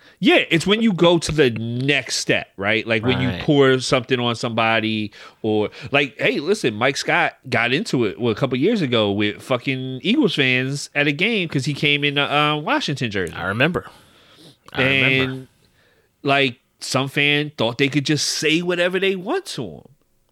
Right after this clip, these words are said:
Speaker 2: Nah.
Speaker 1: Like, at first when he walked up, people was booing him, like, "Oh, you know, they suck, blah, blah, blah, Washington sucks." And it was all jokes and laughs. And then someone said something wild to him,
Speaker 2: Mm-hmm.
Speaker 1: and he said something back. Like, yo, he's a human being, man.
Speaker 2: Yeah.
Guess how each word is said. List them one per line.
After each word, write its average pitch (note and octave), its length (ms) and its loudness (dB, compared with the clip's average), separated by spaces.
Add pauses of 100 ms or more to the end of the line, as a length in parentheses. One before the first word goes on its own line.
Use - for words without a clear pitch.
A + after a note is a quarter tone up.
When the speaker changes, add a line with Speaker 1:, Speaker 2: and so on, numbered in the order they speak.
(140)
Speaker 2:
Nah. G2+ 240 -6
Speaker 1:
Like, G3+ 140 2
at G3+ 100 2
first D4 300 2
when A3 80 0
he G#3+ 100 4
walked G3 320 2
up, F3+ 120 2
people F3 300 2
was E3 140 4
booing D3+ 440 0
him, D3 160 0
like, C3+ 120 0
"Oh, D#3+ 520 6
you D3+ 160 0
know, C#3+ 120 2
they C#3+ 140 2
suck, D#3 380 -2
blah, C3+ 100 0
blah, C3 240 2
blah, C#3 200 2
Washington C3 400 -2
sucks." - 340 -2 (280)
And G3+ 140 2
it A3+ 80 2
was F#3+ 160 4
all F3+ 160 6
jokes D3+ 380 0
and C#3 100 -2
laughs. D#3 380 -2 (240)
And C#3 120 0
then G3+ 120 -2
someone D#3 320 -4
said A2+ 320 -4
something D#3 360 -2
wild G#2+ 380 2
to A2 120 -6
him, G#2+ 260 -4
Speaker 2:
Mm-hmm. D3+ 140 -6 (280)
Speaker 1:
and A#2+ 140 -2
he B2+ 100 0
said C#3+ 260 0
something E3+ 300 -2
back. A3+ 300 2
Like, C#3+ 260 -4
yo, F#4 140 4
he's D4+ 160 4
a C#4 40 2
human D#4 280 0
being, D#4 260 -2
man. A#3 220 -4
Speaker 2:
Yeah. B2+ 180 -4